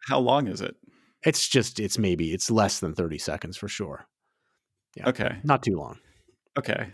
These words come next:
Speaker 1: I think we should have you do it just so that I can sort of absorb it. And,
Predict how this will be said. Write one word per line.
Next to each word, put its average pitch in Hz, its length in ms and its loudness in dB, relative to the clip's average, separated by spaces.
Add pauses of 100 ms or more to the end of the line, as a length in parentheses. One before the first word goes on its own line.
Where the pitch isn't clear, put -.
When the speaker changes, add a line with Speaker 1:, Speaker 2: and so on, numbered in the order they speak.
Speaker 1:
I 147 100 6
think 220 220 0
we 208 120 4
should 123 340 4 (220)
have 123 180 4
you 127 200 4
do 113 200 4
it 107 140 2
just - 180 0
so 110 80 2
that 104 100 4
I 104 120 4
can 104 320 0 (180)
sort 104 300 2
of 101 100 0
absorb 101 400 4
it. - 140 2 (340)
And, 104 400 2